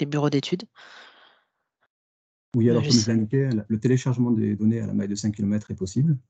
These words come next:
Speaker 2: euh, via le module de téléchargement de données qui est accessible sur, euh, dans l'onglet consultation de l'observatoire.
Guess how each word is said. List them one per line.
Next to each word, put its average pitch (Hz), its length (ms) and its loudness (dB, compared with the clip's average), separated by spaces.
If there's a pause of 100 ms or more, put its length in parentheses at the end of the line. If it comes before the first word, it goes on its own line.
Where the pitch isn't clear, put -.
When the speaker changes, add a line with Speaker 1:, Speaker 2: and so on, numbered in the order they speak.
(800)
Speaker 2:
euh, 92 380 2
via 101 200 4
le 98 80 4
module 98 360 4
de 90 180 2
téléchargement 95 720 0
de 90 200 2
données 98 320 4
qui - 120 -6
est 92 40 0
accessible 90 720 -2
sur, 101 440 -2
euh, 90 360 0
dans 98 320 2
l'onglet 107 320 8
consultation 107 540 0
de 101 60 4
l'observatoire. 98 680 0